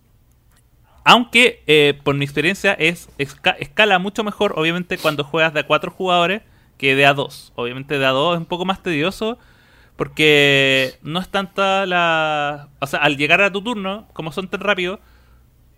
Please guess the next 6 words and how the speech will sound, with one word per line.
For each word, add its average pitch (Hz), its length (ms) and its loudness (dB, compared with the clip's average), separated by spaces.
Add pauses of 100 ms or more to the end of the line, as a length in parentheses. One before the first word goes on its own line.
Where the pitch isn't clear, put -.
(160)
eh, 131 480 0
los 151 120 0
lanzamientos 160 580 -4
casi 165 280 -10
nunca 180 880 2
generan 156 1040 -4